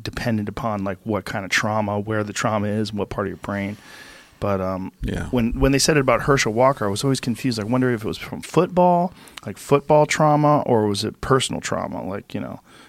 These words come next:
Speaker 1: abuse?
Speaker 2: Yeah, people with, that are diagnosed with multiple personality disorder, if I remember correctly, almost always were severely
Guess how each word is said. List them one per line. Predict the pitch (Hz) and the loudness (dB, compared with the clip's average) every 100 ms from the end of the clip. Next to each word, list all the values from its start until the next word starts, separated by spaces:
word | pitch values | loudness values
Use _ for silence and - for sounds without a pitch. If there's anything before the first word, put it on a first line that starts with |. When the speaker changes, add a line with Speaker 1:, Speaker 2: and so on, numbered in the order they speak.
| - | -10
Speaker 1:
abuse? | 98 101 113 - - - - _ _ | -4 2 2 2 -4 -6 -8 _ _
Speaker 2:
Yeah, | 117 107 95 87 - | 6 8 8 4 0
people | - 151 180 170 | 4 6 8 10
with, | 127 117 - _ _ - - | 8 6 -2 _ _ -10 0
that | 104 90 | 4 6
are | 90 | 6
diagnosed | 85 98 90 92 98 95 | 6 6 6 6 6 4
with | 90 82 | 0 2
multiple | 87 80 90 90 | 2 0 -4 -4
personality | 90 90 - 85 85 85 | 2 2 4 2 4 2
disorder, | 78 78 - 78 78 76 76 | 2 0 2 2 2 2 0
if | - | 0
I | 85 | 0
remember | 80 85 85 | 0 2 0
correctly, | 80 78 80 - 82 76 - - - - | 2 2 2 0 -2 -2 -8 -20 -20 -2
almost | - 95 87 85 | 4 6 6 4
always | - 80 82 78 78 80 | 2 4 4 4 0 -2
were | 76 | 0
severely | - 78 78 78 76 78 | 0 0 -2 0 -2 -6